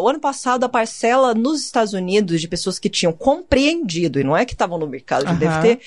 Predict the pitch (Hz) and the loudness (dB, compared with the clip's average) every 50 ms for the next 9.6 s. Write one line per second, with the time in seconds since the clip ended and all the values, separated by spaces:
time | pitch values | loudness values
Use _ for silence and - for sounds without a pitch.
0 | - - - - 220 247 233 208 202 220 233 240 240 240 247 240 - - - - | -18 -10 -4 -2 0 0 0 2 2 2 2 0 -2 -4 -8 -8 -8 -8 -12 -14
1 | - - - - - _ _ _ _ _ _ - 185 190 180 170 175 170 160 156 | -18 -20 -20 -20 -20 _ _ _ _ _ _ -4 0 2 2 2 2 2 0 0
2 | 139 - 113 123 135 - - - - - - - - 180 202 226 226 185 170 170 | 0 0 -2 -6 -10 -12 -16 -20 -20 -20 -20 -10 -4 0 2 2 2 0 0 0
3 | - 240 254 - 277 247 226 214 269 320 320 - - 254 254 - 196 190 - 170 | 0 0 2 4 2 2 4 2 2 0 0 0 -2 -2 0 0 -2 0 2 2
4 | 170 165 165 165 - 156 151 170 202 226 262 262 226 190 196 196 - 262 302 381 | 2 2 2 2 2 0 2 2 4 4 4 4 2 0 0 0 0 0 0 -2
5 | - - 285 - 262 240 247 269 240 220 208 202 196 190 185 180 240 247 247 240 | -4 -10 -6 -2 -2 -2 -2 -2 -2 -2 0 0 2 0 2 2 2 2 2 2
6 | - 240 226 - 190 170 170 160 170 233 254 247 208 143 131 - - - - 175 | 2 0 0 0 -2 -4 -2 2 6 6 6 6 6 0 -4 -12 -16 -12 -8 -8
7 | - - - 262 240 196 156 - - - _ _ _ - _ _ - 185 214 220 | -8 -4 0 0 0 0 0 -4 -10 -20 _ _ _ -20 _ _ -14 -14 -6 -2
8 | - 233 240 - 139 139 - 160 170 208 208 - - - - - 185 190 151 143 | 0 0 0 0 -4 -6 -2 0 2 2 2 2 -2 -4 -2 0 2 2 2 2
9 | 147 175 185 185 175 151 175 - 165 180 190 - | 0 0 0 0 0 0 0 0 0 -2 -4 -8